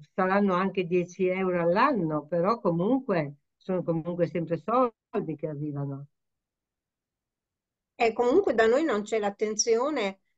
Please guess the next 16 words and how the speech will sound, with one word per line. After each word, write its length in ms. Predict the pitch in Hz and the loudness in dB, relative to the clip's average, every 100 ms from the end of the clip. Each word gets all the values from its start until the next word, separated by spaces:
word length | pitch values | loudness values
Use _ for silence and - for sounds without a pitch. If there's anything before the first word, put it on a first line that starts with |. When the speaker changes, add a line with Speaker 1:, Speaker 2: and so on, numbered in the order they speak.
| _ | _
Speaker 2:
cioè 180 | - 220 | 2 2
io 240 | 180 285 | 2 0
ho 60 | 294 | 2
fatto 260 | 247 240 | 0 2
mo-, 340 | 226 233 214 269 | 0 0 -4 0
noi 180 | 285 370 | 2 4
abbiamo 360 | 247 233 233 | 2 2 0
fatto 600 | 233 226 - 226 214 208 | -2 -6 0 0 2 -2
sia 260 | 190 - 254 | -4 0 0
le 120 | 311 | 0
riqualificazioni 840 | 262 226 208 214 - 202 - 226 226 | -4 -2 -2 -4 -4 -6 -2 -2 0
dei 180 | 202 | -2
parchi 320 | 202 196 - 196 | 0 -2 -2 -12
storici 480 | - 208 202 202 | -8 -4 -4 -4
a 60 | 180 | -6
Genova, 500 | 185 180 175 170 | -4 -4 -4 -6